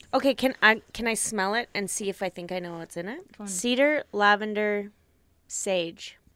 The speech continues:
Speaker 1: It's beautiful. It smells amazing. Please tell me I'm right.
Speaker 2: Seasonal herbs and floral elements that will be used to create a special bundle.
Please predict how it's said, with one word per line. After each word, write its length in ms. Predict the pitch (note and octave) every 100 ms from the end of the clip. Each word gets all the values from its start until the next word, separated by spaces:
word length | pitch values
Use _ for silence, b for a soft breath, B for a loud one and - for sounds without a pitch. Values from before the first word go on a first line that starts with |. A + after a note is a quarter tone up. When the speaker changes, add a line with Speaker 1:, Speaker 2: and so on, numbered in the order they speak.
| _
Speaker 1:
It's 160 | A3 -
beautiful. 560 | G#3 G#3+ G#3+ G#3+ G3+ F#3+
It 100 | G3
smells 300 | - G3 G3
amazing. 560 | F#3+ E3+ D3+ D#3 D#3 _ -
Please 180 | B3 -
tell 140 | A#3+
me 120 | A#3
I'm 160 | G#3+ F3
right. 300 | E3 F3+ - _
Speaker 2:
Seasonal 460 | - - A3+ B3 A#3 G3+
herbs 420 | F#3+ F#3 F#3 -
and 160 | G3 F3
floral 440 | - F#3 G3 G#3
elements 680 | G3 G3 F3+ E3 F3+ - - _ -
that 160 | G#3 G#3
will 80 |
be 100 | F3+
used 300 | F#3 G3 -
to 40 | -
create 200 | F#3 E3+
a 40 |
special 320 | - - E3+
bundle. 320 | F#3 F3 -